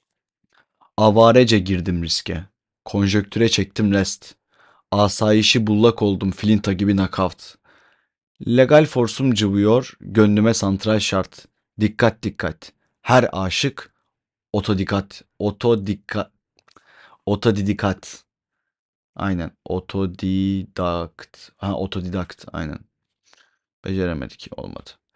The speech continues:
"Analiz-, analize tenezzül etmeksizin dost, huşuyla öp sevgilini." der Sön-, Spencer Holst. "Şu helal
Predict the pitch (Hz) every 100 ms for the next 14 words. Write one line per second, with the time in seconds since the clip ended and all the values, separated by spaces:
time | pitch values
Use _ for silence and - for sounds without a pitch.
0 | - - - 110 117 120 127 120 - 107
1 | 107 113 113 120 151 131 113 113 107 131
2 | - 107 - 131 - 107 95 90 98 139
3 | - - _ _ _ _ - 104 - 127
4 | 104 95 - 92 85 90 87 87 82 82
5 | - _ _ - - 95 98 95 - -
6 | - 104 98 - 95 82 87 - - _
7 | _ _ _ _ _ _ _ _ _ _
8 | - - 165 135 120 127 131